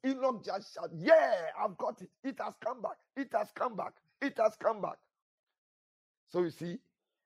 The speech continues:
God has confirmed that he has indeed placed on me decoding mantle, decoding anointing, decoding garment. I decode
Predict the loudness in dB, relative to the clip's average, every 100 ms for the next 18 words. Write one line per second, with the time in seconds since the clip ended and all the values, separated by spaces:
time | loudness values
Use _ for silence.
0 | _ _ 4 4 6 0 -8 -10 -10 -4
1 | -4 -2 -8 -10 -8 -8 -8 -14 -14 -14
2 | -14 -12 -8 -8 -8 -12 -12 -12 -16 -18
3 | _ _ _ _ _ _ _ -18 -10 -10
4 | -10 _ -2 -2 -2 -10 -10 -14 -14 -20
5 | -20 -20 _ _ _ _ _ _ _ -16
6 | -14 -12 -4 -4 -4 -10 -10 -10 -10 -12
7 | -12 -18 -20 _ _ _ _ _ _ -16
8 | -14 -14 -10 -10 -8 -10 -14 -16 -6 -4
9 | -4 -12 -20 _ _ _ _ _ _ _
10 | _ _ _ -4 0 0 -2 -8 -12 _
11 | -6 -6 -6